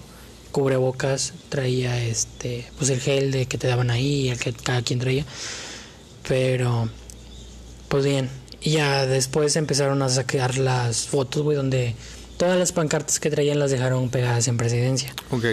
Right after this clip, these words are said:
Speaker 1: Y ahí y en el kiosco. Entonces, yo creo que como a las tres horas, cuatro horas del evento, fue gente de Presidencia a quitar las, las pancartas, a
Speaker 2: ¿Neta?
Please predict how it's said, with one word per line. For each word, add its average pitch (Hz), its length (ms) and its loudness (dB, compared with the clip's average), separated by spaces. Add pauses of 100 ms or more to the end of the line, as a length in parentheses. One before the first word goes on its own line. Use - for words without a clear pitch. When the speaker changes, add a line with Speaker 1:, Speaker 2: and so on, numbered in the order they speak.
(640)
Speaker 1:
Y 156 520 4 (640)
ahí 151 360 2
y 170 140 2
en 139 100 2
el 127 100 0
kiosco. 120 340 -2 (220)
Entonces, 143 460 0
yo 139 100 2
creo 143 140 2
que 139 100 -4
como 131 200 0
a - 20 2
las 123 220 2
tres 139 280 0
horas, 139 260 2
cuatro 135 300 0
horas 131 220 2
del 127 200 2
evento, 131 400 0 (1300)
fue 151 180 0
gente 147 260 2
de 147 100 2
Presidencia 139 560 2
a 127 40 2
quitar 117 340 -2
las, - 680 -2 (800)
las 120 540 -2
pancartas, - 580 -4 (140)
a 160 80 2
Speaker 2:
¿Neta? - 0 -